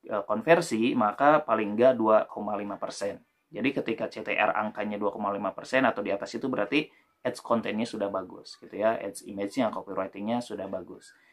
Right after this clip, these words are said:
Nah, tapi kemudian ketika teman-teman menggunakan objektif engagement atau interaksi,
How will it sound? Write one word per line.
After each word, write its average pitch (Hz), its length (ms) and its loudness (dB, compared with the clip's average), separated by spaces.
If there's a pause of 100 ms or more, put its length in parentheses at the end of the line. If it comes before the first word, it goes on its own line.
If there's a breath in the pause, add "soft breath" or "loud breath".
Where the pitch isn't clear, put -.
(280 soft breath)
Nah, 101 100 2
tapi 165 240 2
kemudian 131 800 8
ketika 123 580 4
teman-teman 117 380 4
menggunakan 113 480 4
objektif 107 880 0
engagement 120 640 2
atau 107 160 -2
interaksi, 104 480 -2